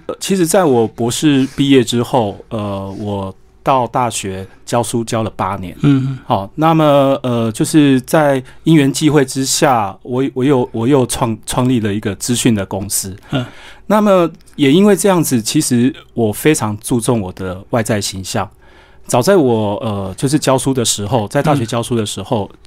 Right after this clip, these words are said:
Speaker 1: 我身上的造型其实是有给造型师-，造型师打理的。
Speaker 2: 嗯。
Speaker 1: 哦，那么，呃，所以我当时就觉得形象对我来讲是相对加分的，因为我的喜-，学生喜欢我，我的客户喜欢我。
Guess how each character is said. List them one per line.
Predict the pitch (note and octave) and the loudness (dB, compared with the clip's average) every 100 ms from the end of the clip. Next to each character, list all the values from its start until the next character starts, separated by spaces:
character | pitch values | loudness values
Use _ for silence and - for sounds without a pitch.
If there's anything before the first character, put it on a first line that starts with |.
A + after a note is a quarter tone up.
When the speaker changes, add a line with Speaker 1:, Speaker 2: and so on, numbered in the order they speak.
| - - | -20 -12
Speaker 1:
我 | A#2 A2 | -6 -4
身 | - E3 | 0 2
上 | F3+ C#3 | 2 0
的 | A#2 | 0
造 | D3+ A2 | 0 -2
型 | - F#2+ | -4 -10
其 | - | -6
实 | A2+ A2 | -6 -2
是 | C3+ | -2
有 | A2 | -2
给 | G#2+ F#2 | -4 -8
造 | - A#2+ | -4 -2
型 | F#2+ G2 | -2 -6
师-， | - - - - C3+ | -12 -14 -10 -4 -2
造 | - A#2 | 0 -2
型 | G#2+ | -2
师 | - A2 | -6 -6
打 | - F2+ | -6 -6
理 | F#2 F2 | -8 -14
的。 | G2+ - - | -16 -16 -6
Speaker 2:
嗯。 | D3+ C#3+ - - | -6 -6 -12 -8
Speaker 1:
哦， | G#2 G2 C#3 | -6 -6 -10
那 | E3 | -2
么， | D3+ C#3+ C3 B2 B2+ | 2 4 4 4 2
呃， | C3 A#2+ A2 | 0 0 2
所 | - | 2
以 | F3+ C#3+ - - - | 4 2 0 -18 -6
我 | A#2+ A2 G#2 | -2 0 -2
当 | - D3 D#3 | -2 -2 -2
时 | - G#2 | -4 -4
就 | G2 C#3+ | 0 0
觉 | A#2 | 2
得 | G#2+ G#2+ | 0 -2
形 | - - | -2 -2
象 | A2 D3+ A#2+ | 0 0 -2
对 | G#2+ D3 | -2 -2
我 | G2+ | -2
来 | F#2+ | -8
讲 | G2+ G#2+ F#2 - - | -8 -8 -10 -20 -12
是 | - C#3 A2+ | -4 -2 -2
相 | G#2+ - A#2 | -4 -4 0
对 | B2 | 0
加 | G2+ G#2+ | 2 -2
分 | F#2+ E2+ | -2 -6
的， | F#2 F#2 | -8 -6
因 | - | 2
为 | D#3+ D3+ - - - | 4 4 -2 -18 -8
我 | B2 | -4
的 | B2 | -2
喜-， | - A#2+ - | -2 -6 -8
学 | - | -4
生 | A#2+ B2 | 0 2
喜 | B2+ G2 | 0 -2
欢 | A2+ G#2+ | -2 -2
我， | G2+ F2+ - - | -4 -6 -18 -14
我 | - | -8
的 | A2 | -8
客 | - D3 | 0 2
户 | C3+ B2+ | 2 0
喜 | - F#2 | -4 -10
欢 | G2+ G2+ | -10 -10
我。 | G2+ | -12